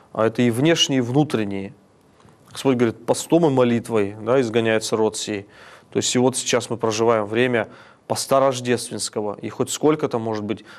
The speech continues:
отказаться от чего-то нам нужно, чтобы, э, плоть не ставить выше своей души. Подвязайтесь молитвой. Потому что молитва есть обращение ума и сердца человека к Богу.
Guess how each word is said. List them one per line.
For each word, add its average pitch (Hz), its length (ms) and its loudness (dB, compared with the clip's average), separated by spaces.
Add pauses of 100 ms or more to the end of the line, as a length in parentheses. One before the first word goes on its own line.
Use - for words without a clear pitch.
(100)
отказаться 120 640 0
от 104 80 -2
чего-то 131 400 0
нам 127 200 0
нужно, 113 460 -2 (520)
чтобы, 113 640 4
э, 113 340 2 (800)
плоть 143 420 4 (440)
не 127 200 -2
ставить 131 420 0
выше 123 480 -2 (320)
своей 127 320 -4
души. - 440 -4 (960)
Подвязайтесь 131 580 2
молитвой. 123 600 0 (960)
Потому - 100 -20
что - 80 -10
молитва 131 320 2
есть 117 200 2
обращение 113 440 0
ума 135 160 2
и - 20 0
сердца - 280 -4
человека 107 280 -4
к 101 60 -6
Богу. 123 400 2